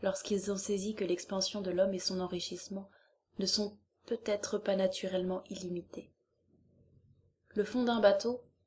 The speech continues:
petit monde au sein d'un grand monde fermé, comme les parois du monde, limite toutes les fantaisies. Le corps vit au-dessus des cales, dans une indolence et une impatience sans destination.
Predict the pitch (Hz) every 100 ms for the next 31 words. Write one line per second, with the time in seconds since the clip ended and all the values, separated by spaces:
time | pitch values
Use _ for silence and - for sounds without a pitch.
0 | _ - 226 226 226 214 226 202 196 208
1 | 202 190 185 196 196 196 196 - 202 185
2 | 185 196 - - - - - 226 214 214
3 | 214 190 196 196 190 185 185 202 214 -
4 | - - 214 214 226 226 - 247 247 -
5 | 214 214 208 202 185 170 - - - -
6 | _ _ _ _ _ - - 202 196 220
7 | 226 226 208 208 208 202 196 196 - 220
8 | 196 196 - 196 202 208 - _ _ 202
9 | 196 202 202 196 202 202 214 - - 202
10 | 190 190 190 190 - 190 - - - 202
11 | 202 196 202 185 175 -